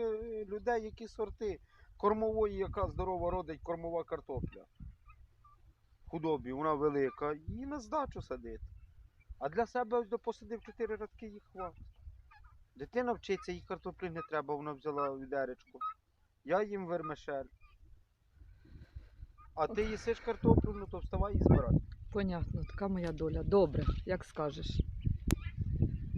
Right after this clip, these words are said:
Speaker 2: Ну, як виростуть свині на цій картоплі, я тобі м'яса не дам.
Speaker 1: Хто її варити буде? Я її варити.
Speaker 2: Я варю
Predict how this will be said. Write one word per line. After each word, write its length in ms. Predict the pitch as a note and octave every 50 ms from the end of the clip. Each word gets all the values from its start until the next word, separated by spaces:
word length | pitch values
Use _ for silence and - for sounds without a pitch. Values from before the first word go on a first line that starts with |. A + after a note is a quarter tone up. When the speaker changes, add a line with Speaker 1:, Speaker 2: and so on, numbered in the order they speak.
| - - - - - - - - - - - - - - - - - - - - - - - - - - - - - - - - -
Speaker 2:
Ну, 160 | A#3+ A3+ A#3+
як 220 | B3 A#3+ G#3+ -
виростуть 520 | B3 D4+ D#4+ D#4 D4 - - - A#3+ A3+ -
свині 380 | - - B3 D4+ F#4 F4+ F4
на 160 | C#4 A#3 G#3+
цій 160 | - - G#3 G3
картоплі, 680 | - G3+ F#3 - - G3 F3 D#3+ - - D3+ D3 D3 - - - - - - -
я 200 | - F3+ F#3+ G#3+
тобі 280 | A3 - C4 G#3 G#3 G3+
м'яса 420 | F#3 F3 E3+ E3+ F3+ - - A3
не 140 | G#3+ A3 G3+
дам. 240 | F#3+ F3 F3 E3+ E3+ - - - - - - - - - - - - - - - - - - - - - G#4 - C5+ - A#4 - -
Speaker 1:
Хто 120 | - A4
її 160 | G4 - F#4+
варити 440 | G4 F4+ G4 F#4 G4+ - B3+ - A3
буде? 220 | F#3 F3+ G3 G3
Я 180 | B3 B3 A#3 A3
її 120 | A3 A3
варити. 180 | A#3+ F3 D#3+ G3+
Speaker 2:
Я 220 | G#3+ G3+ G3+ G3+
варю 280 | G3+ G#3 E4+ G#4 A#4+ C5+